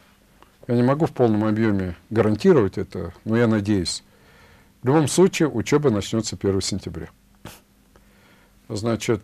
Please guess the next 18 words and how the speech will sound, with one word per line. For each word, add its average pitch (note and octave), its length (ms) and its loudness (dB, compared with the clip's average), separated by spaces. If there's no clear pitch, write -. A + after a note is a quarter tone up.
э, G#2 360 0
давайте C#3 340 2
немножко G#2 460 -4
посмотрим, B2+ 520 0
как G2 240 -6
развиваются G2+ 600 -2
будут F#2 180 -4
события. A#2 520 -4
Э, G2+ 460 -10
я A2+ 140 -2
думаю, A2 500 -2
и, G#2 320 -4
э, F#2+ 340 -4
приемная A2+ 360 4
комиссия D#3+ 440 0
начнет C3 380 -4
вовремя A2+ 380 2
работать. G2+ 400 -2